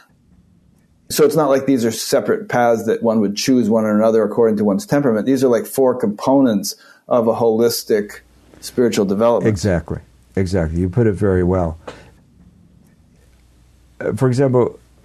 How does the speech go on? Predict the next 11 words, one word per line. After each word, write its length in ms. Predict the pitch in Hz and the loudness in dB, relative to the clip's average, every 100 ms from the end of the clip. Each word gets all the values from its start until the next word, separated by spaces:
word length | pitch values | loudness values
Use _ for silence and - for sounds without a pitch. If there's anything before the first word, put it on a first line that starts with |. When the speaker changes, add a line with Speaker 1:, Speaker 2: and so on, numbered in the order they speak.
| _ _ _ _ _ _ _ _ _ _ _ _ _ _ _ 202 165 - - | _ _ _ _ _ _ _ _ _ _ _ _ _ _ _ -20 -20 -18 -4
Speaker 2:
if 220 | 120 135 | -2 2
you 80 | 123 | 2
have 340 | 123 113 95 | 4 4 0
a 200 | - 101 | -2 0
healthy 640 | 101 120 113 117 101 87 - - _ _ | 2 2 2 2 2 0 -6 -20 _ _
parenting 520 | - 101 98 - 101 101 | 0 2 2 2 0 2
in 80 | |
your, 320 | 95 92 90 87 - | 2 0 0 -4 -4
as 160 | 87 87 | -4 -4
a 60 | |
child, 520 | - 92 87 98 101 | -2 0 2 2 -2